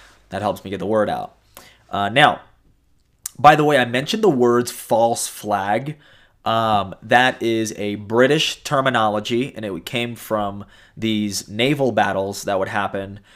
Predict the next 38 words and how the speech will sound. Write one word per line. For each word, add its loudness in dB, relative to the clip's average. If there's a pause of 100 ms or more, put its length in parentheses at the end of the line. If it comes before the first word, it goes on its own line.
(260)
And 2 (100)
what 2
would 0
essentially, 0 (400)
uh, 6
what 4
would 2
essentially 2
happen 0
is -4
you 0
would 2
have 0
a -4
flag 6
that -4
you're -2
flying, -2
you're -6
flying -2
your -8
colors, 0
right? 0 (560)
Well, 8 (140)
a 0
false 6
flag 4
is 0
I'm 2
flying 2 (100)
colors 4
of -4
a -4
different 0
country -2 (320)
on 6
my 0
ship, 4